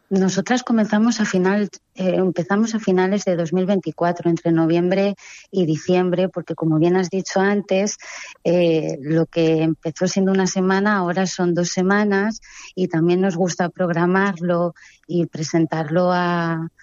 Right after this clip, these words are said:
a la ciudadanía con un margen, pues para que tengan tiempo de, de organizarse y de programar y de inscribirse.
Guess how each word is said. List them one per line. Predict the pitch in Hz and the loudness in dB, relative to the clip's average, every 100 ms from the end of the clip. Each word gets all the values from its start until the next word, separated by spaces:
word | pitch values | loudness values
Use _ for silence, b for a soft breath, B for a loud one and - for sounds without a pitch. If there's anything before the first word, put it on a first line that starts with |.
| B B B 185 | B B B -4
a | 180 | 0
la | 175 | 0
ciudadanía | 170 175 170 165 175 190 175 | 0 0 2 2 2 2 0
con | 175 175 | -2 0
un | 190 185 | 2 2
margen, | 185 196 - 196 214 247 - _ | 2 -2 -4 0 0 0 -4 _
pues | 170 | -10
para | - 151 | -6 -6
que | 160 | -2
tengan | 165 170 165 170 | 0 2 2 2
tiempo | 175 175 185 | 2 0 0
de, | 190 175 160 151 143 147 - | 0 2 0 0 -2 -8 -6
de | 147 | -4
organizarse | 151 151 160 151 175 175 185 175 - 180 180 180 180 175 | -2 2 0 0 0 0 0 -2 0 2 2 2 0 0
y | 175 | 0
de | 160 | 0
programar | - 151 143 147 170 180 175 175 170 175 - B B B - | -4 -6 -2 2 2 4 2 2 0 -2 -6 B B B -2
y | 160 | 0
de | 143 | 0
inscribirse. | 139 - 147 156 147 - 135 | -2 0 2 2 0 -4 -4